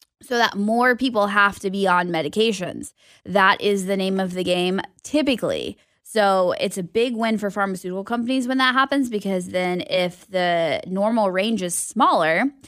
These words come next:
more people have to be on medications, which means that pharmaceutical companies make more money. But this is super interesting that today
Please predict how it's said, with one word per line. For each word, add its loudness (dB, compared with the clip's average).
more 2
people 0
have 0
to -8
be -2
on 0
medications, 0
which -4
means 2
that 2
pharmaceutical -2
companies -6
make -4
more -2
money. -4
But 0
this 0
is -2
super 0
interesting -2
that 0
today -2